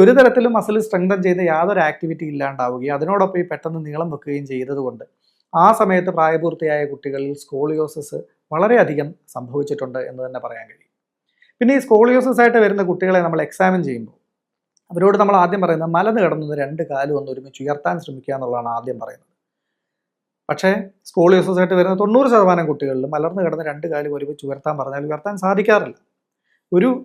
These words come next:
പത്തോ ഇരുപതോ വർഷം മുമ്പുള്ള ഒരു ടീനേജ് കുട്ടികളെക്കുറിച്ചൊന്ന് ചിന്തിച്ചു നോക്കൂ. ഏത് മരത്തിലും വലിഞ്ഞു കയറും. എന്ത് ആരോഗ്യമായിരുന്നു അവർക്ക്. ഇപ്പൊ ഒരു മലർന്നു കിടന്ന് രണ്ട് കാലും ഉയർത്താൻ പോലും കഴിയാത്ത തരത്തിൽ വീക്ക്നെസ് ആണ് അവരുടെ മസിൽസ് അനുഭവിക്കുന്നത്.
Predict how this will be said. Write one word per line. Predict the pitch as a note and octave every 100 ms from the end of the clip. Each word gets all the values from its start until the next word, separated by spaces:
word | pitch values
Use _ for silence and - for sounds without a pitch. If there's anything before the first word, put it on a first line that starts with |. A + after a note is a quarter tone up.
| _ _ _ _ _ _ _
പത്തോ | A3 A#3+ C4+
ഇരുപതോ | A#3 A#3+ A#3+ A#3+
വർഷം | A#3 A#3+
മുമ്പുള്ള | G#3 G#3 G#3+ G#3 A3+ - -
ഒരു | G#3 G#3 G3
ടീനേജ് | G3+ G3+ G#3 G3 G#3 G#3+
കുട്ടികളെക്കുറിച്ചൊന്ന് | F#3 F#3+ G3 F#3+ F#3 F3 F3
ചിന്തിച്ചു | E3 D#3 D#3 C#3+
നോക്കൂ. | B2+ A#2+ _ A3
ഏത് | B3 C4+
മരത്തിലും | A#3+ F#3+ F#3 E3
വലിഞ്ഞു | C3+ C3
കയറും. | A#2 A#2 _ _ _ _ _ _ _ _ _ G#3+
എന്ത് | B3
ആരോഗ്യമായിരുന്നു | A3+ G#3 A#3+ B3+ A3+ F3 C#3+ C3+
അവർക്ക്. | B2 A#2 _ _ _ _
ഇപ്പൊ | E3 G#3+
ഒരു | A3+
മലർന്നു | F#3+ F#3+ A3 B3+
കിടന്ന് | A#3 A3 A3+
രണ്ട് | G#3 F#3+
കാലും | G#3 G#3 G#3 G3
ഉയർത്താൻ | F#3 F#3 G#3 G#3
പോലും | G3 F#3+ G3
കഴിയാത്ത | F#3+ E3+ F#3 F#3+ F#3+
തരത്തിൽ | E3 D#3 E3 D#3+
വീക്ക്നെസ് | C#3+ C#3 E3 F3+ - F#3+ F#3+ E3
ആണ് | C#3+
അവരുടെ | C3+ C3+ C3
മസിൽസ് | A#2+ C#3 B2+
അനുഭവിക്കുന്നത്. | B2 A#2 A#2+ A#2 _ _